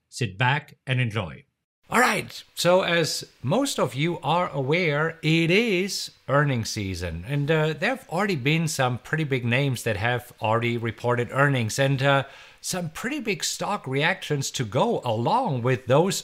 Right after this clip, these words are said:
earnings reports. Uh, I mean, for example, last week, Netflix,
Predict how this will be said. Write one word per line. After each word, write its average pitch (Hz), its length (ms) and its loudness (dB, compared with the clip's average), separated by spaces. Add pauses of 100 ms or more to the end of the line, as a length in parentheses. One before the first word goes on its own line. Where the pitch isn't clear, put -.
earnings 156 480 0
reports. 113 580 -2
Uh, 123 240 -2
I 131 40 -6
mean, 147 240 4
for 160 220 0
example, 127 760 -4
last 120 420 0
week, 120 640 -4
Netflix, 131 920 -2